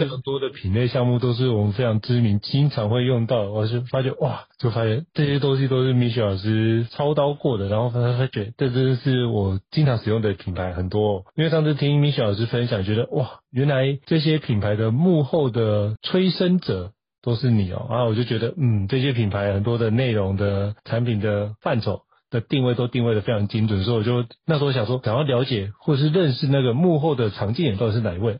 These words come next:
哦，没想到就让我遇到了，就觉得能够跟 Michelle 老师交流，这是一件很棒的事情。那也想请教 Michelle 老师，就是您从事品牌工作这么多年了，可不可以跟您请教，就是我们一般人对于品牌行销有一些迷思哦，是不是可以邀请您跟我们分享一下，有哪些迷思是非常常见的呢？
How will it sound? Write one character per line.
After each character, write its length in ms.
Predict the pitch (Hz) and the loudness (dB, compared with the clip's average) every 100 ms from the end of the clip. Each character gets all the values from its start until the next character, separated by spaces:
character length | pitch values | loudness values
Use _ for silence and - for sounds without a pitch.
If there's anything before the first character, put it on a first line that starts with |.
| - | -6
哦， 140 | 104 | -4
没 140 | 90 104 | -2 0
想 100 | 104 | 0
到 80 | |
就 100 | 107 120 | 0 0
让 140 | 113 | 0
我 80 | 95 | -2
遇 160 | 117 | -2
到 220 | 95 110 92 | -2 -2 -2
了， 160 | 92 | -4
就 120 | 101 | -4
觉 120 | 110 107 | -2 -2
得 160 | 104 - | -2 -2
能 160 | 107 | 0
够 280 | 107 123 127 - | 0 0 -4 -2
跟 160 | 123 | 0
Michelle 260 | 127 123 110 | 2 0 -2
老 100 | 95 | -2
师 120 | 107 | -2
交 160 | 120 107 | -2 -2
流， 80 | |
这 140 | 90 104 | 0 0
是 100 | 107 | 0
一 20 | |
件 160 | 107 101 | -2 -2
很 160 | 87 | -4
棒 200 | 90 95 | -4 -4
的 40 | 87 | -4
事 160 | 107 | -6
情。 160 | 87 151 - | -6 -10 0
那 140 | 214 | 2
也 100 | 180 | 2
想 200 | 170 160 | 2 0
请 160 | 147 110 | 0 0
教 100 | 131 | 2
Michelle 300 | 135 131 113 | 2 0 0
老 100 | 95 | 0
师， 140 | 110 | -2
就 100 | 123 | -2
是 240 | 127 139 139 _ _ _ - | 0 -2 -4 _ _ _ 0
您 140 | 120 | 0
从 180 | 135 143 | 2 2
事 140 | 175 | 2
品 160 | 135 98 | 0 0
牌 160 | 104 | -2
工 180 | 104 123 | -2 0
作 140 | 127 120 | 0 2
这 80 | |
么 100 | 123 | 0
多 220 | 101 107 107 | 2 0 2
年 180 | 101 | 0
了， 160 | 85 123 - | -2 -8 -4
可 100 | 156 | 0
不 20 | |
可 80 | 185 | 2
以 60 | |
跟 180 | 143 165 | 2 2
您 300 | 147 135 143 - - | 4 4 2 -4 -18
请 280 | - 95 92 | -4 -2 0
教， 160 | 127 | 0
就 100 | 120 | 0
是 300 | 123 131 123 | 0 0 -2
我 120 | - 110 | 0 2
们 220 | 117 156 | 2 0
一 60 | |
般 260 | 170 165 165 | 0 0 2
人 260 | 135 98 104 | 2 0 0
对 180 | 147 135 | 0 0
于 80 | |
品 300 | 113 - 95 | -2 -2 -2
牌 140 | 90 95 | -2 -2
行 180 | 98 104 | 0 2
销 100 | 113 | 0
有 60 | |
一 40 | 98 | 0
些 100 | 113 | 2
迷 280 | 107 87 95 | 2 2 -2
思 300 | - - 87 | -6 -6 -4
哦， 160 | 113 110 | -4 -6
是 140 | - | -2
不 60 | 135 | 0
是 60 | |
可 80 | 131 | 0
以 80 | 110 | 0
邀 120 | 120 | 0
请 160 | - 104 | 0 -2
您 120 | 98 | 0
跟 100 | 120 | 0
我 60 | 104 | -2
们 80 | |
分 280 | 101 127 135 | -2 0 0
享 220 | 127 90 | 0 -2
一 60 | 90 | -2
下， 380 | 92 110 101 95 | -2 -2 -2 -2
有 140 | 123 | 0
哪 160 | 156 113 | 0 2
些 100 | 135 | 2
迷 180 | 131 117 | 2 2
思 180 | 117 135 | 0 -2
是 160 | 127 | 0
非 100 | 139 | 0
常 160 | 143 120 | 2 0
常 260 | - 101 113 | 0 0 0
见 220 | 156 143 | 0 2
的 140 | 127 | 2
呢？ 180 | 123 123 | 2 0